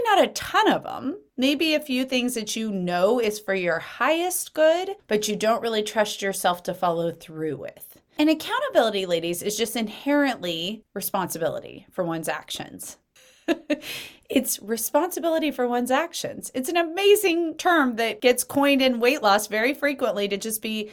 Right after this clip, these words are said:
saying, "I need a way to be responsible for myself because I'm not sure how to do it on my own."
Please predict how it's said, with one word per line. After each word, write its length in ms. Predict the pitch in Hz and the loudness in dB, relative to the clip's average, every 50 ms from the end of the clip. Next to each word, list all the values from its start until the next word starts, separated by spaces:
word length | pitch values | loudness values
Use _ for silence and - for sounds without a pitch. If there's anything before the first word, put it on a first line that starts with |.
| - - | -8 -6
saying, 560 | - - - 320 330 294 240 214 220 220 - - - | -2 0 2 4 4 4 4 2 0 -2 -4 -2 0
"I 160 | 247 285 339 | 2 2 2
need 260 | 392 349 320 311 262 | 4 4 2 4 2
a 80 | 254 233 | 2 2
way 340 | 220 208 202 202 233 285 339 | 2 4 4 4 4 0 0
to 120 | - 320 | -2 -4
be 120 | 247 254 247 | -2 0 2
responsible 600 | 240 247 247 - 233 226 214 214 - 180 175 160 | 0 0 0 0 2 2 2 0 -2 -2 -4 -4
for 160 | - - - | -4 -6 -8
myself 640 | - - - - - - - - - - - - _ _ _ _ _ - 214 208 | -8 -10 -12 -10 -8 -8 -8 -10 -12 -20 -20 -20 _ _ _ _ _ -14 -10 -2
because 880 | - 269 247 254 - - - - 294 311 320 311 254 233 214 214 208 - - _ _ - | 0 -2 -2 -2 -4 -8 -4 -2 2 2 4 4 4 4 2 0 -2 -4 -8 _ _ -10
I'm 380 | - 226 240 262 294 285 269 262 | -8 -4 0 2 4 4 4 2
not 240 | 247 233 226 226 | 2 0 -4 -4
sure 280 | - - - 220 208 196 | -2 0 2 2 2 2
how 120 | 196 202 | 2 2
to 140 | 190 185 180 | 2 2 2
do 180 | 175 175 170 165 | 2 2 2 2
it 80 | 160 | 0
on 220 | 160 156 151 156 147 | 0 -2 -4 -6 -6
my 180 | 139 131 123 | -8 -8 -8
own." 280 | - 80 - - - _ | -10 -14 -16 -18 -20 _